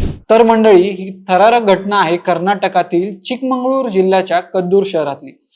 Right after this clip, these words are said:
साठ वर्षीय सुब्रमण्यम हे व्यवसायानं शिंपी होते. त्यांचं कद्दूर शहरातच टेलरिंगचं शॉप होतं, तर छप्पन्न वर्षीय पत्नी मीनाक्षी अम्मा या घर सांभाळायच्या.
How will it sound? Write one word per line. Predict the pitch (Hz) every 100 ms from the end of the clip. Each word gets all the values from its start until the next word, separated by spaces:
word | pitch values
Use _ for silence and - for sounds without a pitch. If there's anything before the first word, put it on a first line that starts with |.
| _ _
साठ | - - 254 269
वर्षीय | 277 269 277 277
सुब्रमण्यम | 269 220 220 226 202 175 170 180
हे | 185
व्यवसायानं | 185 170 156 170 151 170
शिंपी | 226 196 190
होते. | 151 - - -
त्यांचं | 208 202
कद्दूर | 202 190 175 208
शहरातच | 202 196 190 190 190 -
टेलरिंगचं | 180 185 196 190 190
शॉप | 190 180
होतं, | 185 190 190 _ _ _ -
तर | 214 -
छप्पन्न | 214 214 262 254
वर्षीय | 254 240 - 240
पत्नी | 226 214 208 175
मीनाक्षी | 180 185 180 180 -
अम्मा | 180 143 151
या | 185
घर | 190 180
सांभाळायच्या. | 170 151 135 131